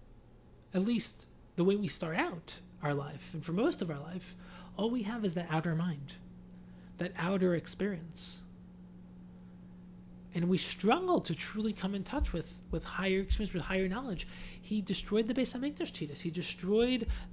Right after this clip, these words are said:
our connection to the infinite. He destroyed so much. And the Ramchal always says,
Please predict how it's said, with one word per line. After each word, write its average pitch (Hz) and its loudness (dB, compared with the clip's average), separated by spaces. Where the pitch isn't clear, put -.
our 208 6
connection 214 0
to - -8
the 202 2
infinite. 220 -2
He 185 2
destroyed 202 2
so 233 2
much. 202 0
And 190 2
the 190 2
Ramchal 196 2
always 240 4
says, 285 -2